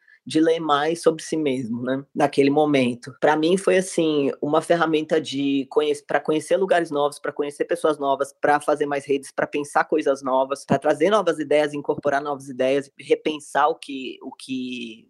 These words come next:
eu acredito, né. Então, pra mim, o zine, assim, realmente é,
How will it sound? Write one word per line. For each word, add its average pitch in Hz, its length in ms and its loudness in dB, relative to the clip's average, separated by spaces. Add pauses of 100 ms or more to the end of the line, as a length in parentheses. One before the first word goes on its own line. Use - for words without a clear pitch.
eu 131 120 6
acredito, 131 600 -2
né. 123 240 -6
Então, 143 760 0
pra 147 160 2
mim, 147 180 0
o 170 60 2
zine, 160 240 -2
assim, 160 440 -4
realmente 143 480 0
é, 135 500 2